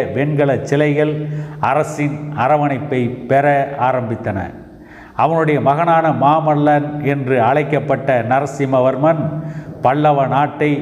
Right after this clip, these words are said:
ஒரு வர்த்தக சக்தியாக மாற்றும் வேலையில் இறங்கினார். மேலை நாடுகளுடனான வர்த்தகத்திற்கே கவனம் செலுத்தப்பட்டு வந்த நிலையில்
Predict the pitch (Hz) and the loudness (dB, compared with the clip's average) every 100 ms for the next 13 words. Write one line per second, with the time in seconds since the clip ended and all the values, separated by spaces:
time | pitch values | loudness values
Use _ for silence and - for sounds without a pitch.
0 | 147 123 110 110 139 - - 165 156 151 | 0 0 2 0 0 -4 -2 0 2 2
1 | - 143 147 147 143 139 127 123 143 143 | 0 -4 -2 0 2 2 0 2 2 0
2 | 135 127 98 131 147 139 135 120 120 131 | -4 -6 -2 0 2 0 -2 -4 -4 -2
3 | 131 123 110 92 - - - - - 127 | -2 0 -2 -2 -6 -14 -12 -12 0 2
4 | 165 175 170 165 170 135 165 170 160 151 | 4 2 2 0 -2 0 2 2 4 4
5 | 143 139 139 135 127 110 147 175 170 160 | 2 2 2 0 0 0 0 0 0 0
6 | 160 160 151 147 143 143 143 151 143 - | 0 -2 2 2 2 2 2 2 -2 0
7 | 147 151 151 147 135 139 131 127 123 143 | 0 2 2 0 0 0 -2 0 2 2
8 | 151 170 | 2 0